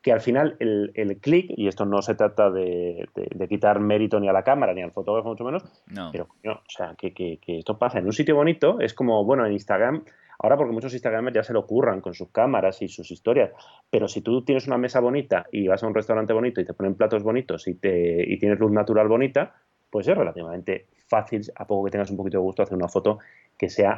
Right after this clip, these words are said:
Speaker 1: aparente. Lo complicado es, eh, si vas a la Tasca Manolo y te ponen unas albóndigas, de Hazme una foto. Ahí es donde
Speaker 2: Ahí,
Speaker 1: po-,
Speaker 2: ahí.
Speaker 1: ahí podríamos hablar, ¿no? De
Speaker 2: Ahí.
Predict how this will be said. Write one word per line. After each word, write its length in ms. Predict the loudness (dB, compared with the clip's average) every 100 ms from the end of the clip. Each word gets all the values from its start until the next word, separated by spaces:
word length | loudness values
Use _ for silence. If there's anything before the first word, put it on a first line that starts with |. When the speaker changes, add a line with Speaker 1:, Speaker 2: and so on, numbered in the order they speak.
| -4
Speaker 1:
aparente. 600 | -4 0 0 -2 -4 -8
Lo 160 | -4 -2
complicado 500 | -2 0 2 4 4
es, 180 | 2 -4 -4
eh, 260 | -2 -2
si 140 | -2 2
vas 200 | 2 4
a 400 | 4 6 6 6
la 140 | 4
Tasca 320 | 0 -4 -2 -2
Manolo 460 | -2 0 0 -2 -8 _ -6
y 100 | -2
te 60 |
ponen 160 | 0 0
unas 160 | 0
albóndigas, 580 | 2 2 2 4 2 0 _ _ _
de 460 | -8 -2 -2 -2 -6 _ -6
Hazme 200 | 0 2
una 140 | 2
foto. 420 | 0 -6 -6 -12 _ -4
Ahí 280 | 2 4
es 60 | 4
donde 160 | 2 -4
Speaker 2:
Ahí, 0 |
Speaker 1:
po-, 140 | -6
Speaker 2:
ahí. 460 | 0 2 4 2 2
Speaker 1:
ahí 100 | 2
podríamos 320 | 2 0 0
hablar, 200 | 2 2
¿no? 220 | 0 -4 -2
De 400 | 2 4 4
Speaker 2:
Ahí. 80 | -2